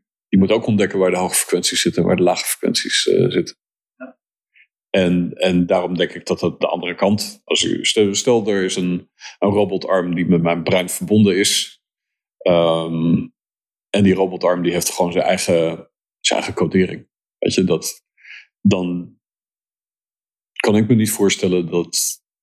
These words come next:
Speaker 1: dat zeker als je dat op jonge leeftijd doet, eh, dat het brein niet zo plastisch is dat hij gewoon op een gegeven moment leert van,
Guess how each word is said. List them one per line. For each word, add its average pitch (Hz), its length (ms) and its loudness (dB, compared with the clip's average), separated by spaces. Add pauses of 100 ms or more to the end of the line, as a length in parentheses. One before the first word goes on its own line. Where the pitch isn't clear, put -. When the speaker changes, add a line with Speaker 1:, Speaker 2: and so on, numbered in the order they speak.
(260)
Speaker 1:
dat - 200 -2
zeker - 240 -2
als 85 100 -4
je - 60 -6
dat 85 120 0
op - 100 -8
jonge 95 240 0
leeftijd 87 360 -2
doet, - 360 -2 (460)
eh, 90 160 0
dat 92 160 0
het 92 100 2
brein 92 240 0
niet 87 140 -6
zo 87 160 0
plastisch - 400 -4
is 87 160 0
dat 90 140 0
hij - 80 -12
gewoon 90 200 -2
op 80 60 -10
een - 60 -16
gegeven 85 220 -2
moment 87 180 0
leert 90 320 2
van, 82 420 -4